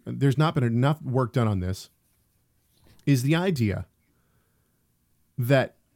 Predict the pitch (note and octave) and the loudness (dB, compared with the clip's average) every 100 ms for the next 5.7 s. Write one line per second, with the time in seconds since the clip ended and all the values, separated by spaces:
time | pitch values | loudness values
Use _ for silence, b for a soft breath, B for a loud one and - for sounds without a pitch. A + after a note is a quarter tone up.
0 | _ _ _ - C3 C#3+ F3+ - B2 - | _ _ _ -2 2 4 4 2 -2 -2
1 | _ _ _ _ _ C3+ C#3+ - D#3 D#3+ | _ _ _ _ _ 0 0 2 2 4
2 | E3+ - - C#3 - C#3+ - C3 B2 A2+ | 2 -2 -2 -2 0 -4 0 0 2 0
3 | G#2+ - - A#2 A2 G#2 G2+ - B2+ C#3 | -2 -6 -2 2 2 0 -4 -8 -2 -2
4 | F#3 - - F#3+ F#3+ D3 C3 B2 A#2+ C3 | -2 -6 -10 -10 -6 -2 0 -2 -4 -2
5 | B2+ B2 A#2 B2+ A#2+ A#2 | -2 -4 -6 -2 -2 -2